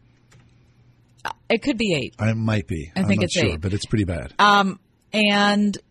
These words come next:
Speaker 1: I believe that the Pirates have, uh, one of the worst home records in all of Major
Speaker 2: Really?
Speaker 1: League Baseball
Speaker 2: Really?
Speaker 1: this year.
Speaker 2: Phew.
Speaker 1: Yeah. But that's, this, tonight's a perfect night to turn that around.
Speaker 2: Yeah, yeah. Please do.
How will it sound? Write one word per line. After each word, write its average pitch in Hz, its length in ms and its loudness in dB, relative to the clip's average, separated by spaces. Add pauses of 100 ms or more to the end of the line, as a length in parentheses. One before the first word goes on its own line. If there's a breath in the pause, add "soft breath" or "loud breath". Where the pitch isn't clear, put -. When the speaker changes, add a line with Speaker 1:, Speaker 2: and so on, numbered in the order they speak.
(560)
Speaker 1:
I 202 120 4
believe 247 600 -2
that 214 240 -2
the 196 80 -4
Pirates 190 540 -2
have, 170 480 -2 (100)
uh, 151 180 0
one 165 300 0
of 185 160 -2
the 156 520 -2 (200 soft breath)
worst 185 440 -2
home 180 340 -4
records - 540 -6
in 156 140 -6
all 147 160 0
of 147 100 -8 (160)
Major 143 240 -4
Speaker 2:
Really? 143 140 -8
Speaker 1:
League - 80 -16
Baseball 127 240 -4
Speaker 2:
Really? - 180 -8
Speaker 1:
this - 100 -16
year. - 160 -20 (180)
Speaker 2:
Phew. - 460 -14
Speaker 1:
Yeah. - 100 -12 (720 loud breath)
But 190 180 4
that's, 190 300 2
this, 185 200 -2 (300)
tonight's 185 260 -2
a - 20 -2
perfect 160 320 2
night 156 180 -4
to - 80 -8
turn 151 100 -4
that 139 120 -4
around. - 220 -6
Speaker 2:
Yeah, 90 160 -6
yeah. 80 260 -10
Please 117 240 0
do. 85 200 -2